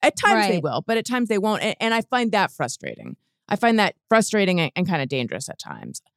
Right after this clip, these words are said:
Speaker 1: I do wish more often when we're, when we're looking at things that feel important and dangerous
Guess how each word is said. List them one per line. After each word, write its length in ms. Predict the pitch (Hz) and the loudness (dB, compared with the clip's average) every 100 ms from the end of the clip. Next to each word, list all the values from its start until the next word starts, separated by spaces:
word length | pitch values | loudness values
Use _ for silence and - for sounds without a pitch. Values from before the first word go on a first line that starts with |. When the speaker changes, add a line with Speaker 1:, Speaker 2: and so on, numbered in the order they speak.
| _ - - | _ -20 -2
Speaker 1:
I 120 | 208 | 2
do 240 | 214 247 247 | 4 4 2
wish 380 | 196 214 214 185 | 4 4 4 2
more 260 | 175 160 | 4 4
often 480 | 151 151 - 151 147 | 4 2 0 0 2
when 200 | 160 156 | 2 2
we're, 240 | 151 135 - | 2 0 0
when 240 | 180 170 | 0 2
we're 200 | 160 156 | 2 2
looking 340 | 147 170 160 147 | 0 -2 -2 -4
at 120 | - | -2
things 280 | 156 143 135 | -2 -2 -4
that 180 | 143 - _ _ - | -4 -6 _ _ -2
feel 360 | 226 214 196 _ _ | 2 2 0 _ _
important 540 | - 226 - 269 247 240 | -2 0 2 2 2 -2
and 120 | 208 214 | 0 2
dangerous 640 | 220 233 214 202 - | 2 2 4 4 2